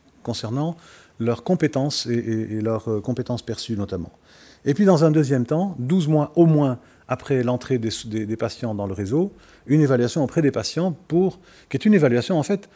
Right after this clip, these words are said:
non pas de ce que le patient fa-, fait au fond, c'est une évaluation de la qualité de la formation on a essayé d'évaluer à travers les patients ce que cette formation avait apporté à la relation thérapeutique et aux patients.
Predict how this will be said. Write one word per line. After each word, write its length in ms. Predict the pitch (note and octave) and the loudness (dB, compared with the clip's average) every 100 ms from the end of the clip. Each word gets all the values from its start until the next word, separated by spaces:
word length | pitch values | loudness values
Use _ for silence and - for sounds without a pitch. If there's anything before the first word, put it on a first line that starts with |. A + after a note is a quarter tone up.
| _ | _
non 120 | F#3+ G3+ | -2 4
pas 120 | F#3+ | 4
de 80 | D3+ | 4
ce 80 | |
que 60 | - | 2
le 80 | C3+ | 0
patient 300 | A#2+ - A#2+ | 0 -2 -4
fa-, 200 | - G#3+ | -4 -6
fait 200 | - A3+ | 0 2
au 100 | C#3+ | 2
fond, 240 | - G#2+ F2+ _ _ - - | 0 -6 -8 _ _ -20 -2
c'est 160 | F#3+ | 0
une 100 | F#3 | 4
évaluation 500 | D#3 C#3 B2 A2+ G3+ | 4 4 2 0 -2
de 60 | F3+ | 0
la 60 | B2+ | 0
qualité 280 | C3 B2 | 0 0
de 60 | F3+ | -2
la 60 | A#2+ | -2
formation 520 | A#2 A2 G#2+ G3+ C#3 - _ _ _ _ _ | -4 -6 -4 -6 -6 -10 _ _ _ _ _
on 80 | B2 | 0
a 80 | |
essayé 220 | C#3 C#3 C3+ | 0 0 -2
d'évaluer 360 | B2+ B2+ A#2+ | 0 0 0
à 120 | B2+ | 2
travers 360 | E3 - D3+ C#3 | 0 2 0 2
les 100 | B2 | 0
patients 400 | G2+ G2+ F3+ G#3 | -2 -6 -4 -4
ce 120 | - | -2
que 120 | A#2 | -4
cette 180 | A#2+ E3 | -2 -4
formation 480 | - A#2+ A2+ - F#3+ | -4 -6 -6 -4 -4
avait 140 | A#2 | -2
apporté 540 | A#2+ - A2+ - F3+ F#3+ - - | -4 -4 -10 -4 -4 -4 -10 -6
à 80 | D3 | -2
la 80 | |
relation 300 | B2+ B2 - | 0 0 -2
thérapeutique 580 | C3 A#2 G#2 G#2+ - D#3+ | -4 -4 -4 -6 -8 -8
et 60 | - | -6
aux 80 | G#2 | -8
patients. 340 | - - - | -8 -14 -18